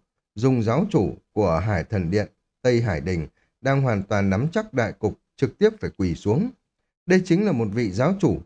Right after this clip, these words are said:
cấp bậc giáo chủ của Hải Thần Điện đó. Cho dù nhìn thấy đại nhân vật, à, tầm cỡ vua của Tây Hải Đình cũng sẽ không quỳ lạy.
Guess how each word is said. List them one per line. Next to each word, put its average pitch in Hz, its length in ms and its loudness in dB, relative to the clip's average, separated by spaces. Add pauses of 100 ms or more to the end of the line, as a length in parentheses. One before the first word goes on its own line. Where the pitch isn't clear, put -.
(300)
cấp 214 160 4
bậc 127 160 2
giáo 143 260 0
chủ 107 180 2
của - 160 -2
Hải 92 300 0
Thần 87 200 -2
Điện 107 220 2
đó. 165 320 -2 (480)
Cho 208 120 4
dù 165 160 4
nhìn 123 360 0
thấy 123 240 2
đại 147 220 0
nhân 117 220 -2
vật, 107 240 -2 (640)
à, 101 420 0 (760)
tầm 113 240 2
cỡ 123 240 0
vua 170 340 4
của 90 160 -6
Tây 117 220 0
Hải 87 160 0
Đình 92 260 0
cũng 117 180 -6
sẽ 143 140 -2
không 131 240 0
quỳ 92 240 0
lạy. 98 200 0